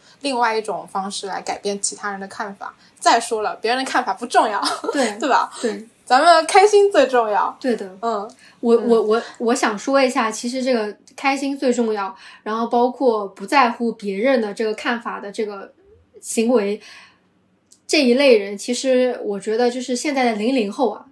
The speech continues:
Speaker 2: 就是这一类人的代表。因为我，因为刚才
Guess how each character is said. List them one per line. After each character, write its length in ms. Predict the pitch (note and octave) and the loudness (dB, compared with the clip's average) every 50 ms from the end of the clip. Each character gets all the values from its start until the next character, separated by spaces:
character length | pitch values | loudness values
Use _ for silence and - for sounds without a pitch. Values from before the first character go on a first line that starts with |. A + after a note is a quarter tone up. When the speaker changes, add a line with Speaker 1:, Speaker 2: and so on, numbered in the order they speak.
| _ _ _ _ _ _ _ | _ _ _ _ _ _ _
Speaker 2:
就 120 | - - | -8 -6
是 120 | D4 - B3+ | -6 -4 -4
这 180 | A#3 - C#4 | 0 2 4
一 40 | B3 | 6
类 140 | A#3 A#3+ B3 | 8 8 8
人 140 | A#3 G#3+ G#3 | 6 6 2
的 60 | G#3+ | 2
代 220 | - C#4+ C4 G#3+ | 4 4 4 4
表。 360 | - - D#3 C#3+ C#3+ C#3 - _ _ F#4 | 2 -2 -8 -8 -10 -10 -14 _ _ -14
因 160 | E4+ C4 C4+ D#4+ | -10 -6 -2 2
为 100 | D#4 C#4 | 4 4
我， 420 | B3 G#3 F3+ - - - - - - _ | 4 2 2 -2 -6 -10 -12 -14 -16 _
因 120 | - D4 D#4 | -6 -4 -4
为 60 | D4+ | -2
刚 160 | - D4+ D#4 | 0 -2 -2
才 340 | D#4+ D#4 B3 G#3 G#3+ G#3+ G#3+ | -2 -2 -4 -4 -4 -6 -8